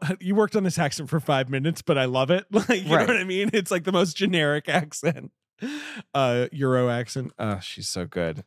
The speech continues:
Speaker 2: I just love, you
Speaker 1: I
Speaker 2: know,
Speaker 1: mean, Sosuke's mom, Lisa, is still number one.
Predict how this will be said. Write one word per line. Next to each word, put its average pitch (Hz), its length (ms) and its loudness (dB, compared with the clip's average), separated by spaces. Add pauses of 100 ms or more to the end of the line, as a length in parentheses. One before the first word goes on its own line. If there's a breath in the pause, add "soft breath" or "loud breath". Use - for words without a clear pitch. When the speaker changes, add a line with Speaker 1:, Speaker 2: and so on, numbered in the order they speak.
Speaker 2:
I 277 80 2
just 320 220 -4
love, 277 200 0
you 214 100 2
Speaker 1:
I - 20 6
Speaker 2:
know, 156 60 8
Speaker 1:
mean, 190 80 6
Sosuke's 170 500 0
mom, 110 440 -4
Lisa, - 420 -12 (340)
is 120 80 -12
still - 180 -8
number 90 220 -10
one. - 160 -20